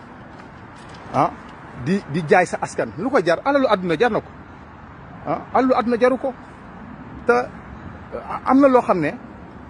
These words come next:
jaay sa bopp la quoi, dagg sa yaram di ko jaay la, dara jaru ko ci àdduna. Ah, ñun nag, man am na lu bari comprendre naa ko, mais faaw ñuy wax. Li ñu comprendre mooy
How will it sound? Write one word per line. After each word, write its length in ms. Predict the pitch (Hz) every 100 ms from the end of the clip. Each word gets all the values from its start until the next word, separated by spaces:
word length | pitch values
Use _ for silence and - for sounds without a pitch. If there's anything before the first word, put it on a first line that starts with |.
| - 135
jaay 180 | 240 254
sa 100 | 240
bopp 220 | 185 208
la 140 | 220 -
quoi, 200 | 151 104 - - - - -
dagg 180 | 196 208
sa 120 | 226
yaram 220 | 175 151 143
di 80 |
ko 100 | 147
jaay 240 | 147 143 110
la, 80 | - - - - - - - - 131
dara 180 | 226 185
jaru 180 | 180 170
ko 80 |
ci 80 | 165
àdduna. 300 | 151 135 104 - - - - - - - - - - - -
Ah, 80 | 165
ñun 220 | 233 226
nag, 140 | 151 - - - - 135
man 220 | 156 196
am 120 | 185 240
na 60 |
lu 100 | 247
bari 160 | 220 233
comprendre 460 | 214 185 190 165
naa 120 | 156 127
ko, 60 | - - -
mais 140 | 156 196
faaw 220 | 226 220
ñuy 120 | 208
wax. 160 | 165 - - - - - - - - 143
Li 100 | 240
ñu 80 |
comprendre 420 | - 247 214 180 175
mooy 260 | 185 117